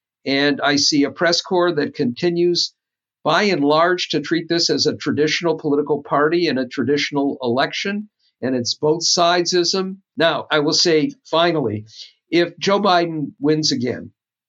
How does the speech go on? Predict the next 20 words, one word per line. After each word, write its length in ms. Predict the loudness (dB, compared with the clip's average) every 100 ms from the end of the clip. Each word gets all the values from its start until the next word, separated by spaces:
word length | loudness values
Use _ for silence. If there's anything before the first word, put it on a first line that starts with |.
| _ _ _ _
it's 280 | -2 -2 0
very 280 | 2 2 2
likely 440 | 2 2 0 0
that 260 | 0 -2 -2
Republicans 640 | -2 -2 0 -2 -2 -2
take 260 | 0 -2 -2
the 80 | -2
Senate. 480 | 0 0 -2 -6 -16 _ _ _ _ _ _ _ -6
Uh, 300 | 0 2 0
there 240 | 0 0 2
are, 340 | 2 0 -6 -4
uh, 400 | -2 -2 -2 -6 -10 _ -2
more 160 | 0
than 160 | 2 -2
twice 340 | 0 0 0
as 120 | -2 -2
many 220 | 0 0
Democrats 640 | 0 -2 -2 0 0 2
up 180 | -2 0
than, 260 | -2 -2